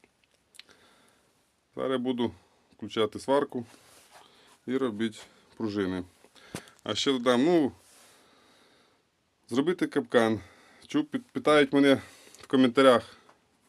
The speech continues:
а не проще чи просто купіть їх? Простіше. Але якось мені приносить завжди задоволення,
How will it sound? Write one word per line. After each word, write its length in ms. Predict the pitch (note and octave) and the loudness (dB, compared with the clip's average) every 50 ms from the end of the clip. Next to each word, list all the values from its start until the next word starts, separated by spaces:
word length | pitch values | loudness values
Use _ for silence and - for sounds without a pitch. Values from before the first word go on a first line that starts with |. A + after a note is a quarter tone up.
| _ _ _ | _ _ _
а 100 | - G#2+ | -6 -4
не 100 | G#2+ A2 | -4 -4
проще 320 | G#2+ C3+ C#3+ D3 C#3 - | -2 0 0 0 0 -4
чи 120 | B2 - A2 | -8 -8 -4
просто 340 | - C3 B2+ A#2+ - C3 A2+ | 0 0 0 0 -2 -8 -8
купіть 400 | - G#2+ - B2+ A#2 - - - | -8 -4 -2 -2 -2 -2 -4 -14
їх? 100 | F#2 F2+ _ _ _ _ _ _ _ _ _ _ _ _ _ _ _ _ _ _ | -16 -16 _ _ _ _ _ _ _ _ _ _ _ _ _ _ _ _ _ _
Простіше. 680 | - C#3+ D#3 D3+ - - A2+ G2+ F#2+ - - F#2 F#2 F2+ _ _ _ _ _ _ _ _ _ _ _ _ _ _ _ _ _ _ _ _ _ _ _ _ _ _ _ _ _ _ _ _ | -4 -4 -4 -4 -4 -4 -4 -4 -4 -6 -14 -16 -18 -18 _ _ _ _ _ _ _ _ _ _ _ _ _ _ _ _ _ _ _ _ _ _ _ _ _ _ _ _ _ _ _ _
Але 200 | - A2+ A#2+ C3+ | -6 -4 -2 -2
якось 360 | C#3 C3+ C3+ - C3 - - | -2 -4 -2 -4 -6 -4 0
мені 220 | C3+ C3 C3 B2 A#2 | 2 2 2 2 0
приносить 480 | - - A#2+ B2 A#2+ A#2 A2 - A2 | -4 -4 -4 -2 -2 -2 -4 -6 -6
завжди 260 | G#2+ A#2 A2 A2 A#2 | -4 -4 -4 -2 -2
задоволення, 640 | A2 A2+ A2 A2+ A#2 A#2 A#2+ A2+ A2 A2 A2 A2 G#2+ | -2 -2 -2 0 2 4 4 4 4 2 0 -2 -4